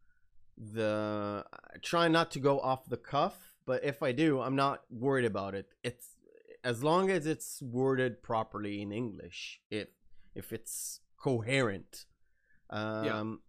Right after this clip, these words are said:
Speaker 1: and it helps me when I, when I record, when I do my recording. Yes, I use my more, um, storytelling voice, I would say, yeah.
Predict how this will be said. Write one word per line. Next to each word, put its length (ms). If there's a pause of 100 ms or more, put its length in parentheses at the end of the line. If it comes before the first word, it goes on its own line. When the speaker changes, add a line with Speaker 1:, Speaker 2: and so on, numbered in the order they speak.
(100)
Speaker 1:
and 180
it 180
helps 400
me 120
when 260
I, 40
when 280
I 80
record, 680
when 120
I 320
do 120
my 120
recording. 520
Yes, 420
I 80
use 420
my 360 (300)
more, 580 (760)
um, 1000
storytelling 920
voice, 640
I 80
would 180
say, 340
yeah. 200